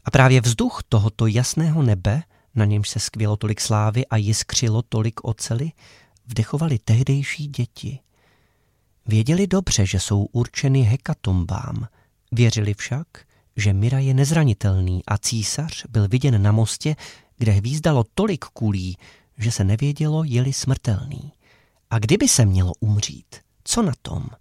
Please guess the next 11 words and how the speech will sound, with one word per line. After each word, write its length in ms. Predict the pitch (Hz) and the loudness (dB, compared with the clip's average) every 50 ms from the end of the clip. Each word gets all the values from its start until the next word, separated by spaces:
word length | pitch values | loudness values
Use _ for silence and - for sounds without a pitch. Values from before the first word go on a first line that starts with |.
| _ - - - | _ -20 -8 0
I 80 | - 135 | 2 4
smrt 360 | - - - 117 147 196 190 | 4 6 6 4 4 4 2
byla 220 | 190 208 196 147 | 0 0 0 0
tenkrát 480 | - - 147 175 - - 175 151 135 - - - | 0 0 -2 -2 0 0 0 0 0 -2 -2 -4
tak 220 | 160 170 - - | -4 -4 -4 -4
krásná, 560 | - - 120 113 117 110 - - 131 143 165 | -2 0 2 2 2 0 0 2 2 2 2
tak 200 | - - 147 117 | 2 0 -2 2
veliká 580 | 104 117 113 117 113 - 139 139 147 160 180 - - - - - - - - | 4 4 4 4 2 0 0 0 0 0 -2 -4 -8 -16 -20 -20 -20 -16 -6
a 60 | - - | -4 -2
tak 180 | - 110 - | -2 0 0
velkolepá 920 | 104 - 127 117 113 - - 117 117 120 - - 139 139 151 160 175 175 | 4 4 4 4 4 0 0 0 0 0 0 0 -2 0 0 -2 -4 -4